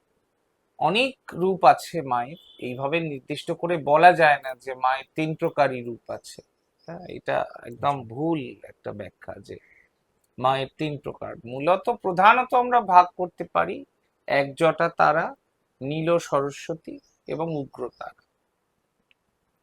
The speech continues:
Speaker 1: তো মায়ের যেটি উগ্র রূপ, সেটির উপাসনা যারা কৌলাচারে আছেন, যারা তন্ত্র সাধনা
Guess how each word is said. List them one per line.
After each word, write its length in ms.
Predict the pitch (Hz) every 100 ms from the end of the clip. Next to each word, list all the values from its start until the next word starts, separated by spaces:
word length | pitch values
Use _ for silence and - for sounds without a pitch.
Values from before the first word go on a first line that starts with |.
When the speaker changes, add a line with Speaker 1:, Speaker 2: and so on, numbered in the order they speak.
| _ _ _ _ _ _ _ _ _ _ _ _ _ _ -
Speaker 1:
তো 380 | 127 120 117 - _ _
মায়ের 460 | 151 143 151 175 180
যেটি 340 | 190 - 214
উগ্র 500 | - 180 170 196 247 202
রূপ, 260 | 139 131 - _ _ -
সেটির 460 | - 175 180 196
উপাসনা 800 | 175 - 175 170 - 180 185 180 156
যারা 380 | 151 151 147 - _ _ _ _ _ _ _ _ _ _
কৌলাচারে 760 | 175 180 175 165 - 151 143 139
আছেন, 540 | 127 - - 139 - - _ _ - - 147
যারা 460 | 139 135 135 120 _ _ _ _ _ _ _ _ _ _ _ _ _ -
তন্ত্র 380 | 160 156 156 170
সাধনা 680 | - 151 143 147 147 131